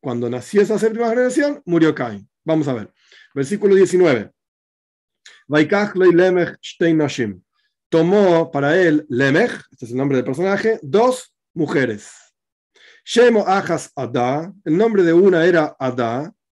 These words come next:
ese era el nombre. Ve Shema Sheinis Tzila, y el nombre de la segunda era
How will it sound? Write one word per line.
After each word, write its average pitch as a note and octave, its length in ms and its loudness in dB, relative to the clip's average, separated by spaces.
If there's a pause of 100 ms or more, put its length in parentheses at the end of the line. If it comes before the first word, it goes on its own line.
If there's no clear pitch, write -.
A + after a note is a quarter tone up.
(160)
ese - 180 -16
era C3+ 60 -8
el B2 60 -6
nombre. B2+ 340 -8 (300)
Ve D#3 100 0
Shema A3 240 0
Sheinis A#3+ 640 -4
Tzila, C#3+ 440 0 (200)
y C#3 80 -6
el C3 100 0
nombre G#3 240 2
de G#3+ 60 0
la A3+ 80 -2
segunda B3+ 500 -2
era G#3 320 0